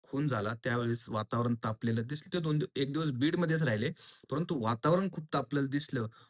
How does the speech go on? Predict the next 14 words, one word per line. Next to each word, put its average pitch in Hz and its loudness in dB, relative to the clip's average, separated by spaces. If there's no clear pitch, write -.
पोलिसांनी 135 -2
चौकशांच्या 135 -2
हे 127 0
लावलं, 120 0
की 120 -4
त्यावेळेस 113 -2
तिथून 107 -4
त्यांनी 101 -4
पलायन 143 -2
केलं. - -14
तिथून 220 2
ते 226 2
पुण्याला 170 4
आले. 160 2